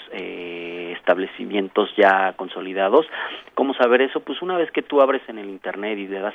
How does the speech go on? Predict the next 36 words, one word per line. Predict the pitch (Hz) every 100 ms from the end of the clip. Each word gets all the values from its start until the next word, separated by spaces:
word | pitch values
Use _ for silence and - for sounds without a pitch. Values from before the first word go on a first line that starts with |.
| -
clic | 104 98
a | 95
la | 92
búsqueda | 98 - 101 92
de | 87 90 87 -
calendario | 90 95 98 101
de | 95
frutas, | - 104 98 113 - - - -
vas | - 131
a | 104
encontrar | 101 95 101 101
unos | 98 101 101 -
que | - 87 87 -
son | 98 98 95
basados | 92 - 92 95 -
en, | 82
por | -
ejemplo, | 92 92
la | 92 -
central | 95 98 98
de | 95
abastos, | 92 90 - 156 - - - -
¿no? | - 107
La | 123
central | 98 95 98
de | 98
abastos | 95 - - -
tiene | 98 95 95 90
un, | 90 101 95
un, | 104 98 104
una | 98 98 95
plataforma | - 95 95 - 104 98 98
donde | 92 92 95
lanzan | 98 104 104 104
los | 92 -
que | - 87 -